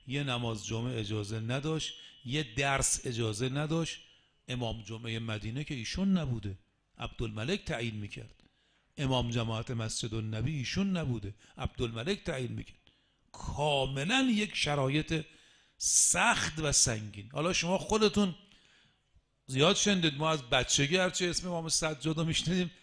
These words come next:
به قول آقای مطهری امام سجاد بیمار، آقا تو این شرایط جهاد کرده.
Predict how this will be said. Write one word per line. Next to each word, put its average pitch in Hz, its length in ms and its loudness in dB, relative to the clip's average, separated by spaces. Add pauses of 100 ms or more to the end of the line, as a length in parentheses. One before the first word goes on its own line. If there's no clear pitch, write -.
به 165 80 -4
قول 151 200 2
آقای 156 140 4
مطهری 147 600 0 (520)
امام 135 240 2
سجاد 135 500 0
بیمار، 123 480 4 (880)
آقا 120 420 0
تو - 120 0
این 170 180 -2
شرایط 135 580 0 (180)
جهاد 135 800 4
کرده. 143 540 2